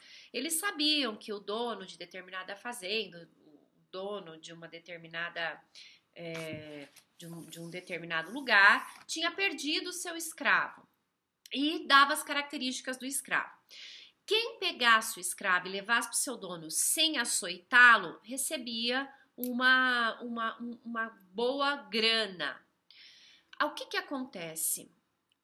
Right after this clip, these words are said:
Ele fazia isso porque ele não conseguia se adaptar a nenhum tipo de, de ofício, de outro ofício. Clara era uma órfã,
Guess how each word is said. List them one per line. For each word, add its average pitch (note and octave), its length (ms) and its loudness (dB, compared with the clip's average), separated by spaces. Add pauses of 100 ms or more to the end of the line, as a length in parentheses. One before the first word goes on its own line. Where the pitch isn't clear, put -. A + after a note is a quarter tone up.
(280)
Ele D#4 220 -2
fazia B3 580 -6
isso A#3+ 400 -6
porque C4+ 220 -10
ele C4 100 -6
não C4+ 360 -2
conseguia D4 600 -8
se B3+ 140 -6
adaptar A#3 680 2 (240)
a A#3 140 0
nenhum B3 320 -4
tipo A#3+ 540 -6
de, A#3 640 -4
de A#3+ 100 -4
ofício, - 640 -6 (800)
de G#3+ 220 -4
outro A3+ 380 -2
ofício. - 520 -10 (1040)
Clara C#4+ 680 4
era A#3+ 200 -10
uma A#3+ 380 -6
órfã, A3 760 -6